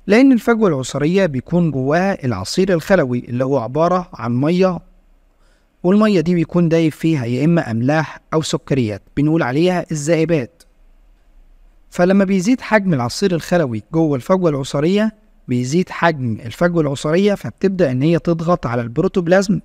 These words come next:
اللي بيضغط على جدار الخلية. فلما كل خلية تضغط على اللي جنبها واللي جنبها تضغط على اللي جنبها، المسافات اللي ما بينهم بتقل، فالورقة بدل ما تبقى دبلانة هتبدأ إن هي تشد نفسها وتبقى واقفة كده ومرعرعة،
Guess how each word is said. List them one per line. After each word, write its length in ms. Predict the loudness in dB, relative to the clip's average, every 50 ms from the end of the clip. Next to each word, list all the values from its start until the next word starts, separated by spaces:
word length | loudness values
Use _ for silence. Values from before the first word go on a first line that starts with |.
| _ -4
اللي 160 | -2 -2 0
بيضغط 520 | 0 0 0 0 0 0 0 -2 -2 -2 -4
على 220 | -4 -4 -4 -4 -4
جدار 300 | -2 -2 -2 0 0 -2
الخلية. 500 | -6 -4 0 0 2 2 0 -2 -4 -8 _ _ _ _ _ _ _ -20 _ _ _ _ _ _
فلما 320 | -4 0 2 4 4 4 2
كل 280 | 2 2 4 4 4
خلية 420 | 2 0 0 0 2 2 2 2 0
تضغط 480 | -2 -2 -4 -4 -2 -2 -2 -2 -2
على 160 | -2 -2 0 0
اللي 160 | -2 -2 -4
جنبها 440 | -4 -4 -4 0 2 2 4 4 2
واللي 240 | 2 0 -2 -4
جنبها 340 | -4 -4 -2 0 0 0 0
تضغط 440 | 0 0 -2 -2 -2 -4 -6 -4 -4
على 140 | -4 -2 -2
اللي 140 | -2 -2 -4
جنبها، 500 | -4 -4 0 0 0 2 2 0 -2 -4 -4
المسافات 580 | -2 -2 -2 -2 -2 -4 0 0 0 2 4
اللي 140 | 2 2 2
ما 80 | 2 2
بينهم 360 | 2 2 2 2 2 0 0
بتقل، 480 | -2 -6 -8 -4 -2 -2 0 -2 -4 -8 _ _ _ _ _ _ _ _
فالورقة 640 | _ -4 -2 -2 0 0 2 2 2 2 0 0 -2 -4 _
بدل 360 | -4 -2 0 0 0 0 -2
ما 120 | -2 -4 -2
تبقى 360 | -2 0 0 0 0 -4 -4
دبلانة 540 | -6 -6 -4 -2 0 2 2 2 2 0 -2 -6 _ _ _ _
هتبدأ 500 | -8 -4 -2 0 0 0 0 -2 -2 -2
إن 120 | -2 0
هي 220 | 0 2 2 2 0
تشد 340 | 0 -2 -2 -2 0 0 0
نفسها 480 | 0 0 0 0 0 0 2 0 0 -2
وتبقى 400 | -6 -8 -8 -10 -10 -8 -2 0
واقفة 300 | 0 0 0 -2 -6 -6
كده 280 | -2 0 0 2 2 2
ومرعرعة، 600 | 2 0 0 0 0 -2 -2 -2 -4 -6 -8